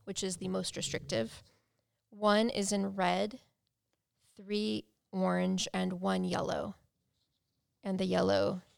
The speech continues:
has the least restrictions. So for purple,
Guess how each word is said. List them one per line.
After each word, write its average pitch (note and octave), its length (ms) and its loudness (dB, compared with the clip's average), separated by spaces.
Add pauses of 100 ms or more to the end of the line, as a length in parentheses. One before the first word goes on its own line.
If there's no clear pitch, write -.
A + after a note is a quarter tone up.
(180)
has F#3 180 2
the G3 120 -2
least - 300 -2
restrictions. - 920 -8 (1700)
So A3+ 500 8
for A#3 180 2
purple, A3 720 6